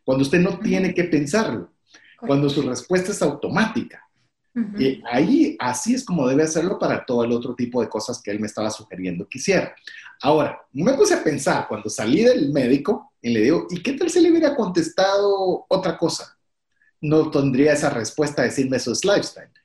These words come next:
Speaker 1: Por supuesto que sí, porque si yo lo tengo que pensar, lo tengo que meditar, le comienzo a decir, "Sí, la verdad, yo lo que pasa es que hay veces, en los viernes, a veces me siento un poco así", y, y comenzamos a darle un montón de excusas y pretextos, eso no es un lifestyle.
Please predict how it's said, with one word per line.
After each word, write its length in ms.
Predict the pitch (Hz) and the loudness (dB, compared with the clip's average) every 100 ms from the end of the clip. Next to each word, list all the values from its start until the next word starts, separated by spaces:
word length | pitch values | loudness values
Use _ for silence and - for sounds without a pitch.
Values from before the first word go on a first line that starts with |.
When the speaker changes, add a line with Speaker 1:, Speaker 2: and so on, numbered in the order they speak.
| - - _ - | -20 -20 _ -4
Speaker 1:
Por 120 | 139 | -4
supuesto 460 | - - 110 - - | -4 -4 -6 -6 -8
que 100 | 117 | -8
sí, 280 | - - - | -6 -8 -10
porque 180 | - - | -14 -6
si 100 | - | 0
yo 60 | 160 | 2
lo 80 | |
tengo 160 | 202 196 | 2 0
que 120 | 180 | 0
pensar, 680 | 180 175 160 156 175 165 160 | 0 0 -2 -2 -2 -2 0
lo 140 | 156 147 | -2 -2
tengo 160 | 147 | -4
que 100 | 156 | -4
meditar, 600 | 147 147 151 151 151 147 | -2 0 0 0 2 2
le 120 | 147 | 0
comienzo 220 | 120 123 139 | -2 -2 -2
a 40 | |
decir, 320 | 135 - 208 | -4 -10 -10
"Sí, 320 | - 190 190 | -10 -6 0
la 140 | 170 139 | 2 4
verdad, 280 | 127 139 160 | 2 4 4
yo 100 | 160 | 4
lo 100 | 160 | 2
que 100 | 147 | 0
pasa 260 | 143 143 | -2 -2
es 180 | 165 165 | -2 -2
que 100 | - | 0
hay 120 | 139 | 2
veces, 420 | 151 170 170 160 151 | 2 2 0 -2 -2
en 100 | 117 | -2
los 140 | 117 | 0
viernes, 440 | 135 165 175 165 120 | 2 4 4 0 -4
a 40 | |
veces 180 | 123 156 | -6 -6
me 60 | |
siento 240 | 131 139 165 | -8 -6 -4
un 40 | |
poco 180 | 165 170 | -2 -2
así", 320 | 165 - - - - - | -4 -6 -10 -12 -10 -4
y, 80 | |
y 40 | 175 | 2
comenzamos 580 | 160 165 175 320 320 269 | 4 4 4 2 4 4
a 40 | 185 | 4
darle 160 | 262 262 | 4 4
un 200 | 339 311 | 2 2
montón 520 | 175 143 151 135 117 | 0 2 2 2 2
de 80 | 208 | 0
excusas 440 | 208 - 285 285 233 | -2 0 2 4 2
y 40 | |
pretextos, 600 | 151 143 240 - 320 - - | 0 0 -2 -2 -6 -8 -8
eso 240 | 135 143 | -8 -8
no 220 | 131 185 | -4 -2
es 140 | 294 285 | -4 -4
un 160 | 120 117 | -2 0
lifestyle. 420 | 139 135 - | 0 -2 -12